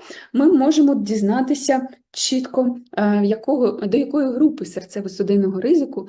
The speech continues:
е, відноситься практично здорова людина. І бачимо, що дуже високий ризик, це коли в скор два, е, м, має більше, ніж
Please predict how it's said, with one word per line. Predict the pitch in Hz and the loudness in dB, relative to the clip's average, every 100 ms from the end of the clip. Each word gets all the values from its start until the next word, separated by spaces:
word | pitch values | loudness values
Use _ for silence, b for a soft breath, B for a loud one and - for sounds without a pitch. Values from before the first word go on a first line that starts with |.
| B B B - | B B B -8
е, | |
відноситься | 180 190 226 294 247 - | -4 -2 0 0 -2 -6
практично | 233 220 220 - - 302 294 - 277 269 - | -6 -4 -6 -8 -2 -2 -2 -2 -2 -2 -10
здорова | 190 185 233 208 202 196 | -10 -4 -4 -2 -2 -2
людина. | 196 226 226 254 175 - B B B | -4 -2 0 0 -2 -6 B B B
І | 302 | -4
бачимо, | 415 466 302 262 | 0 0 0 0
що | 254 247 247 | 0 -2 -4
дуже | 208 254 233 | -2 -2 -2
високий | 233 220 - 214 - | -2 -4 -4 -6 -6
ризик, | 202 277 285 247 - | -2 0 0 -4 -10
це | - | -14
коли | 202 202 220 | -10 -6 -6
в | 233 | -8
скор | - - 190 190 | -14 -12 -10 -10
два, | 175 175 180 226 339 B B B B B | -10 -6 -4 -2 -4 B B B B B
е, | 277 | -2
м, | 196 196 196 180 175 95 67 76 73 196 - | 2 2 2 -2 -6 -14 -12 -12 -8 -8 0
має | 202 208 226 220 202 | 2 4 2 -2 -2
більше, | 190 180 180 220 254 - 214 | -6 -8 -4 -2 -2 -2 -2
ніж | 196 214 220 - | 0 0 -2 -8